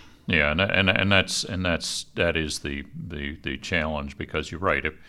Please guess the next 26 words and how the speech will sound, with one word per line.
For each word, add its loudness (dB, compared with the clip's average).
if 0
you're 6
in 2
a -2
greenfield 0
situation, -4
kinda -4
like -6
this, -10
the -8
cell 2
phone -4
industry -6
in -4
Africa, -2
as -8
opposed -8
to -6
the -6
United -6
States, -4
where -6
you -6
already -6
had -6
a, -8